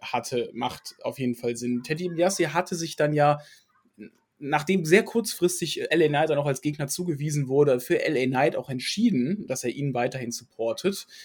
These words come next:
Und deswegen kämpfen die beiden dann jetzt um die Gunst von Ted Di-, DiBiase, weil Cameron Grimes will halt wieder Ted DiBiase an seiner Seite haben. Und man hat jetzt halt auch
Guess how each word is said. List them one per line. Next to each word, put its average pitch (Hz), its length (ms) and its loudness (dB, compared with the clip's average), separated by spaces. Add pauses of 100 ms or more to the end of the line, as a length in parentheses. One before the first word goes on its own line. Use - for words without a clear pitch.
(160)
Und 147 400 0 (400)
deswegen 156 640 0
kämpfen 160 320 -2
die 165 80 0
beiden 139 260 2
dann 151 160 -2
jetzt 151 300 -4
um 170 100 0
die 156 120 -4
Gunst 165 200 -2
von 147 140 -4
Ted 151 160 -4
Di-, 127 240 -2
DiBiase, 139 480 2
weil 127 240 2 (340)
Cameron 139 320 2
Grimes 123 520 -2
will 165 280 4
halt 135 140 0
wieder 139 220 0
Ted 143 180 -8
DiBiase 139 380 -4
an 135 60 -4
seiner 143 180 0
Seite 143 360 2
haben. 127 160 -4
Und 127 60 -2
man 127 140 -2
hat 185 160 -4
jetzt 208 180 -4
halt 139 180 -4 (400)
auch 147 240 2